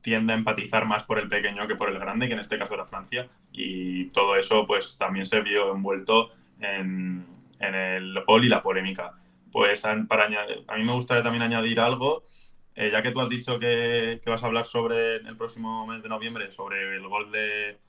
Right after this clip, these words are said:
de Inglaterra, voy a, de-, a tirar yo mi dato, yo voy a hablar sobre, me toca hablar de club y voy a hablar sobre el Hércules de Alicante, de mi ciudad. Hablaré de eso, que ahora mismo,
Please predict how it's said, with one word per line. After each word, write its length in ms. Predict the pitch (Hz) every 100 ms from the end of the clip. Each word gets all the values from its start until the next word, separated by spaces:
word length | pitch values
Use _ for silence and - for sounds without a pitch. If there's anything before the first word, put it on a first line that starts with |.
| _ _
de 80 | 110
Inglaterra, 640 | 110 104 110 110 139 -
voy 280 | - 110 104
a, 120 | 107
de-, 280 | 104 104 101 -
a 100 | 104
tirar 260 | 110 101
yo 200 | 104 104
mi 140 | 104 104
dato, 460 | 104 107 135 117
yo 140 | 104 104
voy 100 | 107
a 40 |
hablar 200 | 104 104
sobre, 580 | - 104 101 98 98 - - _
me 80 | 113
toca 160 | 117 110
hablar 180 | 110
de 120 | 107 104
club 260 | 117 139
y 100 | 139
voy 140 | 107 107
a 40 |
hablar 180 | 104 104
sobre 220 | 104 101
el 60 | 101
Hércules 540 | 123 131 156 180 -
de 120 | - 107
Alicante, 380 | 101 110 123
de 80 | 120
mi 100 | 110
ciudad. 380 | 107 104 123 165 - _ _ _ _ -
Hablaré 280 | 104 104
de 100 | 110
eso, 180 | 113 143
que 60 | 117
ahora 140 | 110
mismo, 260 | 110 110